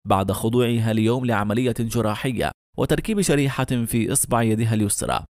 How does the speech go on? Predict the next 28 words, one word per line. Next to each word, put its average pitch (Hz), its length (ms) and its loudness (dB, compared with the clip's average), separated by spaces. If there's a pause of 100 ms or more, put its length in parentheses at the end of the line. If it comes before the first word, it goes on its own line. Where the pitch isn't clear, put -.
(160)
ونقلت 113 520 2
علا 113 180 4
غانم 120 320 0
أمس 120 260 -2
إلى 117 180 2
المستشفى 117 640 -2 (240)
بعد 120 260 2
أن 143 160 0
أعلنت 175 420 0
ابنتها 123 460 -2
إصابتها 123 480 0
بارتجاج 117 540 0
في 117 120 -2
المخ، 98 320 -2 (300)
وأرسلت 110 540 0
ابنتها 117 360 0
لموقع 113 480 0
في - 120 -2
الفن 123 360 0
دوت 117 160 0
كوم 135 260 -2
رسالة 113 560 0 (100)
أمس 135 300 -4 (360)
جاء 120 340 2
بها: 156 340 -2 (300)
"أهلًا، 113 420 2
أنا 113 140 0
ابنة 123 220 -2